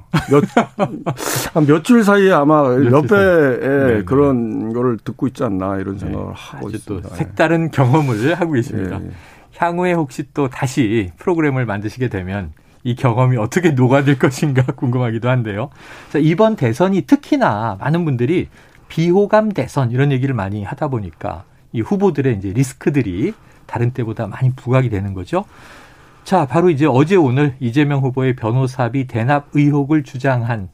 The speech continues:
Speaker 2: 이모 씨가 사망을 했고요. 지금 야당이 이게 우연치고는 기이하다, 또 의문사, 간접살인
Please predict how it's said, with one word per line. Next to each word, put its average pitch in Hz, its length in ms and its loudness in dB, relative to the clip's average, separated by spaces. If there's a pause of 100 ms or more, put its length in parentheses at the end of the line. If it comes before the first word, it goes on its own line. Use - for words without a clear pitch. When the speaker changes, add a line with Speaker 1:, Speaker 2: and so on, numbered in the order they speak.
Speaker 2:
이모 123 280 0
씨가 120 280 -8
사망을 131 460 -4
했고요. 143 440 -4 (540)
지금 123 200 -4
야당이 156 440 0
이게 120 180 -2 (120)
우연치고는 170 1040 0
기이하다, - 600 -8 (480)
또 135 140 -10
의문사, 135 720 0 (200)
간접살인 127 800 0